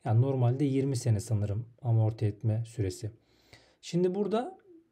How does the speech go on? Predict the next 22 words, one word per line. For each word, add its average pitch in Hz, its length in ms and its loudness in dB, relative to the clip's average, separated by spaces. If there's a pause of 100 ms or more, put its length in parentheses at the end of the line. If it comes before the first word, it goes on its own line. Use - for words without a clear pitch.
(120)
beş 160 320 4
sene 104 260 2
arkadaşlar. 107 540 0
Yani 120 320 2
beş 160 140 4
sene 139 260 -2
içinde 120 440 2 (520)
kendisini 143 680 0 (360)
amorti 139 460 0
edebilen 113 460 2 (340)
bir 135 80 2
hisse. 117 400 0 (1160)
Şimdi 196 280 0
arkadaşlar, 180 680 2 (180)
e, 131 420 -2
burada 185 580 2
yani 139 280 -2
veriler 170 460 6
burada 147 220 4
arkadaşlar. 113 460 2
Gördüğünüz 139 580 2
gibi 123 320 0